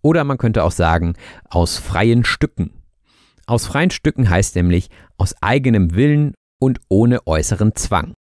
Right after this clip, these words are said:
Denn oftmals fungiert der Podcast auch als Ventil. Das Ventil ist eine Möglichkeit, sich auszudrücken. Also ein Ventil kennt ihr vielleicht von einem Reifen bei einem Fahrrad zum Beispiel. Da habt ihr auch ein Ventil,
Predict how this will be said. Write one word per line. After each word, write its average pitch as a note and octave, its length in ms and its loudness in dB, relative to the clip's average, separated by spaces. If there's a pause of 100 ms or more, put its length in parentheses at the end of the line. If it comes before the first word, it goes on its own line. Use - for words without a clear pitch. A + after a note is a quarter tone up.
(180)
Denn B2 260 0
oftmals C3 600 -2
fungiert B2 640 0
der G2+ 100 2
Podcast - 680 -4
auch - 220 -2
als - 340 -6
Ventil. C3+ 680 0 (500)
Das - 240 -2
Ventil F#3 400 2
ist - 220 -2
eine G2 160 2
Möglichkeit, F2 760 0
sich - 340 -4
auszudrücken. A2 880 -2 (540)
Also - 220 -6
ein E2+ 160 0
Ventil G2 380 0
kennt F2 240 -4
ihr E2 80 -6
vielleicht E2 300 -4
von - 240 -8
einem D#2+ 300 -2 (200)
Reifen G#2 720 -2 (400)
bei - 80 -4
einem D2+ 320 -4
Fahrrad B2 560 -4
zum F2+ 160 -2
Beispiel. D#2+ 440 -2
Da D2+ 120 -4
habt - 200 -6
ihr - 140 -6
auch F2 180 -4
ein E2 220 -2 (300)
Ventil, B2+ 840 0